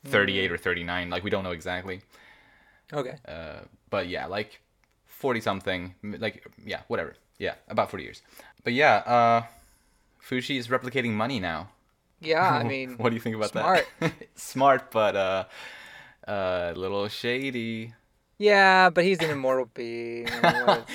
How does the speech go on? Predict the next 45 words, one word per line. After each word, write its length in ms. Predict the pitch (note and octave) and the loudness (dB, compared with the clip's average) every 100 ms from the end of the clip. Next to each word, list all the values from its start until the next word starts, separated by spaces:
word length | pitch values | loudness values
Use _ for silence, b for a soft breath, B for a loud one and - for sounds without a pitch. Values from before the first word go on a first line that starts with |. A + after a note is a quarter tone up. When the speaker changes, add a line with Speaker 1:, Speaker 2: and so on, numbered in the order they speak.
| A3 | -12
Speaker 1:
<laughs> 160 | - - | -10 -8
He 180 | - | -6
gets 240 | A2+ A2+ G#2+ | -4 -4 -6
a 40 | |
pass. 460 | - F#2 G2 A#2 - | -8 -8 -8 -12 -20
<laughs> 1080 | - - - E3+ - C3+ - - _ _ - | -18 -14 -12 -12 -8 -8 -8 -18 _ _ 0
Speaker 2:
I 60 | A3 | 6
mean, 200 | A3 E3+ - | 6 4 -4
may-, 180 | F#3 G3+ E3+ | 0 0 4
maybe, 400 | F#3 G#3 A3+ F3+ | 6 6 6 4
maybe 320 | E3+ F3 F3+ | 4 4 6
he'll 160 | F3+ E3 | 6 6
get 140 | E3+ | 4
a 60 | C#3+ | 4
conscience 520 | D3 D3 D3 D#3+ D3 | 2 2 2 -2 -2
and 60 | |
be 80 | C#3 | 2
like, 120 | C#3 | 2
"Oh 140 | D3 E3 | 2 0
my 100 | C3+ | 0
gosh, 300 | E3 C3 - | -2 -2 -6
this 120 | C3 | -12
is 80 | C#3 | -10
actually 260 | C#3 - | -8 -6
a 40 | D3 | 0
bad 220 | D3 C#3+ | 0 0
thing 160 | F3+ D#3+ | -2 -2
I'm 120 | C3 | -4
doing." 360 | B2+ B2 B2 _ _ b b b b - | -6 -6 -8 _ _ b b b b -2
Speaker 1:
Oh, 60 | G#3+ | 6
Speaker 2:
Although 140 | A#3 | 8
I 60 | A3 | 8
Speaker 1:
yeah. 60 | |
Speaker 2:
did 200 | A#3+ D4 | 8 2
think 420 | - C#4 A3+ - _ | 2 0 0 -10 _
Speaker 1:
Maybe. 320 | A#2 B2+ - _ _ - | -8 -8 -10 _ _ -6
Speaker 2:
I 80 | F3 | -6
did 300 | D3 G#3+ A3+ | 0 0 0
think, 400 | A#3 G#3+ F3+ F#3+ | -4 -4 -4 -2
uh, 360 | F3+ E3 D3+ | 0 2 0
him 300 | C#3+ E3+ E3+ D#3 | 0 -2 -2 -6
producing 380 | D#3 D#3+ E3+ | -4 -2 -2
the 80 | D3 | -4
money 320 | C3+ C#3 D3 | -2 -2 -2
for 600 | C#3+ - D3 C#3 C3+ B2+ | -6 -2 0 2 2 0